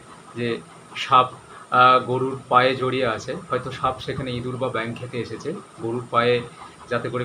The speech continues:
পিষ্টে না মারা যায় সেই জন্যই হয়তো গরুর পা পেঁচিয়ে রেখেছে, কিন্তু কোনো মতেই তার ওলানে মুখ দিয়ে সাপ খেতে পারবে না। তার কারণ সাপের মুখের গঠন এমন, মুখের ভেতরের গঠন এমন, তার দাঁতের, আহ, এমন বৈশিষ্ট্য যে সে চুষে খাওয়ার মতো তার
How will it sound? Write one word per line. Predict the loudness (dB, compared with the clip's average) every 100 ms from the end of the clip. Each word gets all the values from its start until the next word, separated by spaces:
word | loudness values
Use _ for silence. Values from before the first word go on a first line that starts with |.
| -8
পিষ্টে | -12 -8 -4
না | -2 -2
মারা | 0 -2
যায় | -2 -6
সেই | -8 -6
জন্যই | -6 -4 -6
হয়তো | -6
গরুর | -8 -8 -8 -6
পা | -6
পেঁচিয়ে | -6 -12 -10 -10
রেখেছে, | -8 -10 -10 -12
কিন্তু | -14 -6
কোনো | -2 0
মতেই | 0 0 -4 -6 -4
তার | -4 -2
ওলানে | 0 2 2
মুখ | -2 -4 -2
দিয়ে | -2 -2 -8 -18 -8
সাপ | -6 -6
খেতে | -8 -8
পারবে | -6 -6 -6
না। | -10 -16 -8
তার | -6 0
কারণ | 2 2 0 -6
সাপের | -6 -2 -4
মুখের | -4 -6 -6 -6 -6
গঠন | -6 0 0
এমন, | 2 -4 -8 -10
মুখের | -8 -8 -8
ভেতরের | 0 2 4
গঠন | 2 -2 -6
এমন, | -8 -10 -12 -16 -16 -4
তার | -2 0
দাঁতের, | 0 2 2 2 -8 -18 -8 4
আহ, | 6 8 6 4
এমন | 0 2 0 0
বৈশিষ্ট্য | -2 -4 -4 -2 -2 -4 -18 -8
যে | -4
সে | 0 2 0 0
চুষে | 0 6 6
খাওয়ার | 6 4 2
মতো | 2 -2
তার | 0 0